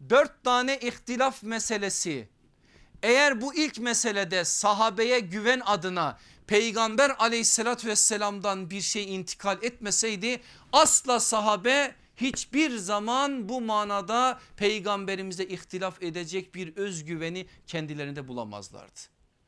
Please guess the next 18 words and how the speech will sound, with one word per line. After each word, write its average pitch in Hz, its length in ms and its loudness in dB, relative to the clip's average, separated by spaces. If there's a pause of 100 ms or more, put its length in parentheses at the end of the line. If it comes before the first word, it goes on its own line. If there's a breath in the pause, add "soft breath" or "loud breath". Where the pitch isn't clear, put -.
(400 soft breath)
Somut 202 400 -4
bir 208 60 -2
örnek 202 320 -4
verelim 247 340 -6
mi? 127 280 -10
Mesela 190 360 -6
gelseniz 175 560 -8
bana 165 240 -8
bir 165 40 -12
soru 156 300 -10
sorsanız 139 540 -14 (220 loud breath)
ben 170 160 -6
de 143 60 -6
sizi 151 300 -4
terslesem. 113 600 -8 (880 soft breath)
Bir 294 120 -6
görüş 269 320 -2
söyleseniz 196 760 -4